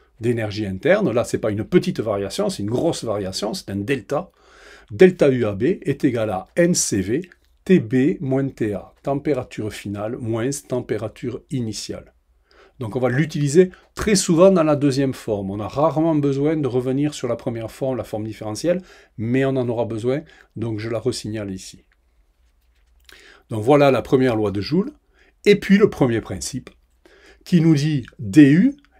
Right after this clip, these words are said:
est égal à delta W plus delta Q. L'énergie interne peut s'échanger sous forme de chaleur ou de travail de manière équivalente. C'est le premier principe. Donc, euh, chaleur delta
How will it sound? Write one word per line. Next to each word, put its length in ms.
est 180
égal 240
à 160
delta 380
W 400
plus 320
delta 320
Q. 280
L'énergie 720
interne 500
peut 120
s'échanger 560
sous 180
forme 260
de 60
chaleur 480
ou 240
de 100
travail 520
de 80
manière 300
équivalente. 560
C'est 180
le 80
premier 300
principe. 480
Donc, 400
euh, 180
chaleur 600
delta 600